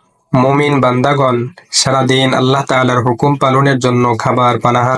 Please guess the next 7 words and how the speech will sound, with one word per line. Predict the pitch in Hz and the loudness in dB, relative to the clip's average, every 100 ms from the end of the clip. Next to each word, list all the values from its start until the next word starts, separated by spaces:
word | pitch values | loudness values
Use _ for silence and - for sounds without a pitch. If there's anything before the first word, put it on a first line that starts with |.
| - | -2
থেকে | 127 117 | -2 0
বিরত | 117 123 120 | 0 0 -2
থাকে। | 123 117 113 117 - _ _ _ _ _ - _ _ _ - | -2 -4 -4 -6 -8 _ _ _ _ _ -20 _ _ _ -4
অতঃপর | 135 147 143 139 | -2 0 0 2
আল্লাহর | 135 131 143 135 131 | 2 2 0 0 0
হুকুম | 113 143 143 | 0 0 2
অনুযায়ী | 143 139 147 131 113 | 2 2 2 4 2